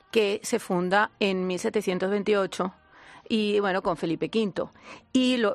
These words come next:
lo curioso, ahí llegué a Don Blas de Lezo. Don Blas de Lezo, que era de Pasajes, eh, fu-, era también, este, bueno, había suscrito acciones en la Compañía Guipuzcoana.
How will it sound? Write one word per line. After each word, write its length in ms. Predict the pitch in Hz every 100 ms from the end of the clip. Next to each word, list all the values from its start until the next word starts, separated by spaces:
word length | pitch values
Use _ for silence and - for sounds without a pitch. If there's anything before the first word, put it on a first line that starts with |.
| -
lo 160 | 202 175
curioso, 460 | 214 247 240 247
ahí 360 | - 180 247 247
llegué 400 | 185 165 190 202
a 120 | 160
Don 160 | 160 156
Blas 120 | 151
de 80 | 170
Lezo. 380 | 160 151 - -
Don 180 | 190 170
Blas 140 | 160
de 100 | 208
Lezo, 400 | 226 208 208 233
que 380 | 220 185 165 -
era 560 | 170 160 160 160 160 156
de 420 | 165 156 - -
Pasajes, 680 | - - 214 240 247 - - _ _ _ -
eh, 400 | 202 190 175 180 - - -
fu-, 160 | 226
era 260 | 233 185 190
también, 460 | 220 214 202 202 233
este, 640 | 247 220 208 180 170 165
bueno, 200 | 156 196
había 220 | 175 170
suscrito 460 | 165 202 - 190 208
acciones 560 | 214 247 208 185 208 -
en 120 | 208
la 100 | 180
Compañía 440 | 165 165 160 151 156
Guipuzcoana. 600 | 156 160 - - - -